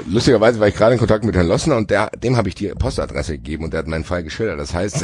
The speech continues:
<laughs> die D H L hat jetzt ein Schreiben von meinem Anwalt vorliegen, dass ich es bitte unterlassen soll, meine Pakete in die Zeil fünf zu bringen. Bin sehr, sehr, sehr auf die Antwort gespannt, wenn eine kommt.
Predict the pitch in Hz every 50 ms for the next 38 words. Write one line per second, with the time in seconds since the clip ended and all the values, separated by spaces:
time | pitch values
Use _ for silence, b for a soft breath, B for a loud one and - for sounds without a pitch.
0 | - - - - - - 107 98 104 104 110 113 98 117 127 113 107 95 87 -
1 | - - - 80 - 120 113 113 92 95 110 107 - - 95 82 82 80 76 -
2 | - 95 - 107 85 80 - - - 95 80 80 85 85 - - B B B B
3 | B B B B B B B B B B B B B B - - - - - -
4 | - - - - - - - 160 - 101 - 95 110 101 92 92 120 - - 101
5 | 80 - 143 98 98 - 127 117 107 104 - 110 92 87 - 107 123 135 - 110
6 | 87 82 92 92 - 98 82 - - 101 95 92 - - 113 104 - - 101 85
7 | - - 85 92 _ B B B B B B B B B B B B B B B
8 | B B B B B B _ _ _ _ _ - _ _ _ _ _ _ _ _
9 | _ - 67 65 64 58 - - - - - - 85 95 104 98 87 - - -
10 | 82 71 67 - - 71 62 62 65 - - 82 - - 107 117 - 71 52 -
11 | - - - - - 60 58 60 60 60 58 53 57 55 - - - 67 57 -
12 | -